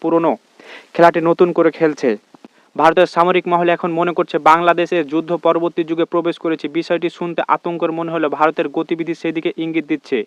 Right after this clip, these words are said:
দিল্লি মনে করছে আগামী কয়েক মাস বা বছরের মধ্যে দুই দেশের সম্পর্ক এমন জায়গাতে পৌঁছাতে পারে যেখানে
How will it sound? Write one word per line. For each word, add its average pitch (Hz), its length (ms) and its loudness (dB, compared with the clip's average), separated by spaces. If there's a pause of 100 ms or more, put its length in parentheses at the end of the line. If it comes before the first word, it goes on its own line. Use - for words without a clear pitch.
(680)
দিল্লি 190 200 4 (100)
মনে 185 180 0
করছে 180 200 -2 (120)
আগামী 170 240 2 (100)
কয়েক 170 180 6 (120)
মাস 165 220 2
বা 165 60 4 (100)
বছরের 165 380 0
মধ্যে 160 260 -2
দুই 165 160 0
দেশের 165 260 -4
সম্পর্ক 165 300 -4 (160)
এমন 165 140 -2 (100)
জায়গাতে 165 260 0 (140)
পৌঁছাতে 165 400 -2
পারে 156 200 2
যেখানে 165 220 -6